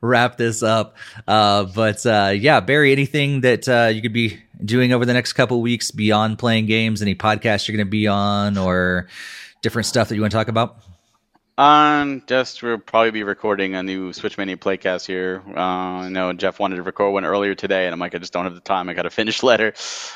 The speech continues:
Speaker 2: Um, so probably we'll have one of that, and, uh, definitely say stay tuned, uh, to premium stuff. We have a lot of things going on. Had a meeting just before this. We have more meetings lined up. We have some exciting stuff, uh, in the works.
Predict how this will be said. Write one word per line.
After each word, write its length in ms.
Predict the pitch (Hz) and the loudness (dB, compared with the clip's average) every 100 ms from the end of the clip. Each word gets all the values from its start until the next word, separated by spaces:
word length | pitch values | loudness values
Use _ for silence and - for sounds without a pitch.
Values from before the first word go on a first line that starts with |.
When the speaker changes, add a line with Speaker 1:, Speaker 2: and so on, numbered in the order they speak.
| - 95 | -2 4
Speaker 2:
Um, 720 | 110 107 107 101 101 101 98 _ | 6 6 4 2 0 -4 -12 _
so 400 | - 113 107 101 | -6 -2 -2 -2
probably 320 | 95 - 110 110 | -6 -2 -2 -2
we'll 100 | 98 | -2
have 160 | 98 | -2
one 140 | 98 92 | -2 -2
of 80 | |
that, 320 | 95 92 92 - | 0 0 0 -4
and, 260 | 87 92 | -12 -10
uh, 340 | 92 90 90 87 | -6 -4 -4 -6
definitely 480 | - 98 107 107 101 | -4 -2 -2 -4 -6
say 340 | 85 117 107 104 | -4 -2 0 -2
stay 260 | - 110 | -2 -2
tuned, 500 | 107 110 104 104 98 | -2 -4 -6 -6 -8
uh, 440 | - 95 98 95 95 _ _ _ - | -4 -2 -2 -2 -6 _ _ _ -8
to 100 | 104 | -8
premium 400 | - 110 101 92 | -4 -4 -4 -6
stuff. 320 | - 95 - | -2 -2 -2
We 120 | 95 | -6
have 120 | 92 90 | -4 0
a 40 | |
lot 220 | 90 92 92 | 0 0 -2
of 80 | - | -10
things 380 | - 101 101 | -8 -6 -6
going 360 | 92 95 92 92 | -4 -2 -2 -2
on. 280 | 92 90 92 | 0 0 -2
Had 140 | 90 | -4
a 40 | 90 | -4
meeting 520 | 92 90 90 90 90 _ | -2 -2 -4 -6 -10 _
just 180 | 90 - | -8 -6
before 300 | 92 98 92 | -4 -2 2
this. 320 | 98 92 - | 0 -2 -2
We 80 | 90 | -2
have 160 | 85 - - - | -4 -10 -20 -4
more 160 | 101 98 | -2 0
meetings 400 | 98 92 90 92 | 0 -4 -6 -2
lined 320 | 87 87 82 | -2 0 -2
up. 240 | 87 85 | -2 -2
We 80 | 90 | -6
have 120 | 87 | -6
some 140 | - 82 | -6 -12
exciting 400 | - 92 85 82 | -4 -2 -2 -6
stuff, 400 | - 92 92 - - - _ - | -4 -2 -2 -6 -20 -20 _ 0
uh, 160 | 95 - | 0 0
in 120 | 101 | -4
the 80 | 95 | -4
works. 560 | 90 104 - - - | -2 -2 -4 -10 -10